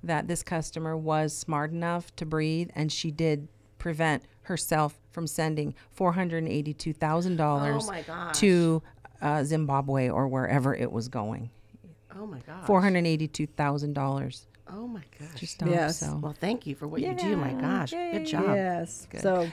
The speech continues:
Speaker 1: No, thank you for what you ladies do. Really. I, I know I do not have to say this, but I'm an escrow officer for thirty-nine years, and I think nothing but highly of realtors. I work with hundreds of them.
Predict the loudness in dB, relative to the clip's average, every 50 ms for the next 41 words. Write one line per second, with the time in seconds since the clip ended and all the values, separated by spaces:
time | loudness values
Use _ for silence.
0 | 4 6 8 8 6 6 2 0 0 0 -2 -4 -4 -4 -2 -2 -2 -4 -4 -4
1 | -4 -6 -6 -8 -12 -12 -10 -10 -10 -10 -10 -12 -8 -6 -4 -4 -4 -4 -6 -8
2 | -6 -4 0 2 2 2 0 -2 -8 -16 -20 -20 -20 -20 -20 -20 -20 -20 -20 _
3 | -20 _ -20 -14 -12 -12 2 4 6 8 8 8 8 8 8 8 6 4 2 2
4 | 4 2 2 0 -4 -6 -8 -6 -4 -4 -2 -2 -2 -4 -6 -2 0 0 2 2
5 | 0 0 0 0 2 2 0 0 0 0 0 0 0 0 -2 -4 -6 -4 -4 -8
6 | -8 -2 0 0 2 2 2 2 2 2 2 0 0 0 0 0 0 0 -2 -4
7 | -8 -14 -18 -20 -20 -20 -20 -12 _ -4 -2 0 0 0 0 0 0 2 2 2
8 | 2 0 -2 -2 0 0 -2 -2 -2 -2 -4 -4 -2 -2 -2 -4 -4 -4 -4 -2
9 | -2 -2 0 0 -2 -2 -4 -6 -6 -4 -4 -6 -6 -6 -6 -6 -6 -6 -6 -8
10 | -12 -6 -2 0 2 2 2 2 0 -2 -2 0 0 0 0 -2 -4 -8 -6 -2
11 | -2 0 -2 -2 -6 -10 -20 -20 -20 -20 -20 -20 -20 -20 -20 _ _ -20 -20 _
12 | _ -14 -10 -2 2 2 4 4 2 2 0 0 0 0 0 0 0 0 0 0
13 | -2 -4 -6 -8